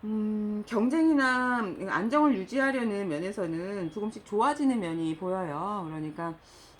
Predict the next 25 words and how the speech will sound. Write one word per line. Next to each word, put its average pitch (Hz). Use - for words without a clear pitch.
지금 190
서툴지 381
않으신다 190
그러면 170
점점 190
상승 339
모드로, 160
상반기보다는 320
하반기의 277
운이 160
더 151
괜찮은 175
그 180
운으로 180
흘러가는 233
게 151
병화 151
일간이거든요. 156
그러니까 175
지금 185
빨리 370
뭔가를 175
해결하려고 277
하지 190
마세요. 208